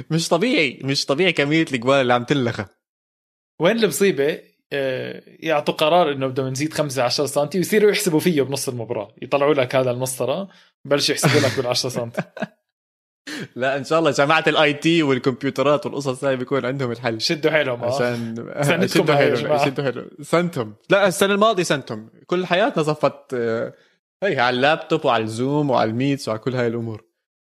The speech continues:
Speaker 1: فلا، يعني أظن موضوع الخط هذا يدبروا حالهم.
Speaker 2: بس، آه،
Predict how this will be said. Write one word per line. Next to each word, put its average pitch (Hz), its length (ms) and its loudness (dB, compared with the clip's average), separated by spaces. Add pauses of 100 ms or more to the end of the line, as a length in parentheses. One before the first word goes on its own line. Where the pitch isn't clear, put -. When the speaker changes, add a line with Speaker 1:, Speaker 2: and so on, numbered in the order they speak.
(100)
Speaker 1:
فلا، 113 360 -2
يعني 117 200 -2
أظن 131 200 0
موضوع 131 300 4
الخط 147 360 -2
هذا 139 260 2
يدبروا 123 400 0
حالهم. 107 320 0 (1300)
Speaker 2:
بس، 139 300 -2
آه، 143 500 0